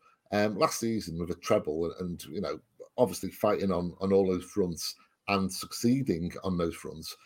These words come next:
I mean, in the Champions League, the wa-, way that we battered Bayern and Real and all the rest of it,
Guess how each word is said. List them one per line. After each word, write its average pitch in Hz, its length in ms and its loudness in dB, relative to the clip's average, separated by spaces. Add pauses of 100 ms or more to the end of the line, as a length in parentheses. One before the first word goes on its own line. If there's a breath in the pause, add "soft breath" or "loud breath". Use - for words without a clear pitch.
(120)
I - 20 -4
mean, 104 140 6
in 101 100 4
the 95 60 0
Champions - 380 0
League, 104 260 4
the 90 80 0
wa-, 92 100 4 (120)
way 95 180 0
that - 120 -8
we 82 120 -12 (100)
battered 92 420 -4 (520)
Bayern 87 420 0
and 80 160 -4
Real 85 380 2
and 82 100 -4
all 85 120 0
the 80 40 0
rest - 240 0
of 76 80 -8
it, 78 160 -4